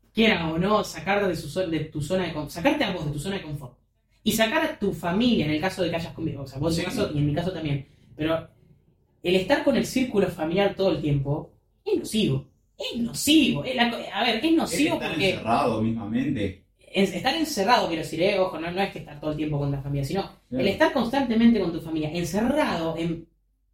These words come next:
Speaker 1: un pedazo, digamos, de, de, de cemento, sea una
Speaker 2: Totalmente.
Speaker 1: casa gigante la que tenga, lo que sea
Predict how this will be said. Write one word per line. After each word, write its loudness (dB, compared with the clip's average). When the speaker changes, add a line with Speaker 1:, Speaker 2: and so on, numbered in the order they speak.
Speaker 1:
un -2
pedazo, 0
digamos, 2
de, -2
de, -6
de -8
cemento, 0
sea 2
una 0
Speaker 2:
Totalmente. -2
Speaker 1:
casa -6
gigante 0
la -4
que -4
tenga, 2
lo 0
que -6
sea -2